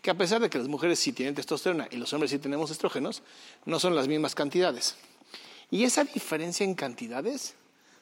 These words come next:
son las que hacen un verdadero cambio en la estructura, tanto mental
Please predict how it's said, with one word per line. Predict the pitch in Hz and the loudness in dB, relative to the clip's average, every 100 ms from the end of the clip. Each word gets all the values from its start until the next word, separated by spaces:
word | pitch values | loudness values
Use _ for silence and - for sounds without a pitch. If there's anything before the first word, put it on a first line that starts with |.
| _ | _
son | - 190 | -4 -2
las | 190 180 | -2 -2
que | 190 | -2
hacen | 180 170 | -2 0
un | 175 180 | 0 2
verdadero | 180 135 143 156 | 2 4 2 0
cambio | 156 143 156 262 - - - - | -2 -4 -2 -4 -6 -18 -20 -6
en | 160 170 | 0 2
la | |
estructura, | 160 - 165 139 175 139 - - - | 0 2 0 2 2 2 -2 -16 -4
tanto | 143 139 139 | -4 -2 -4
mental | 131 131 123 190 311 | -2 -2 0 2 2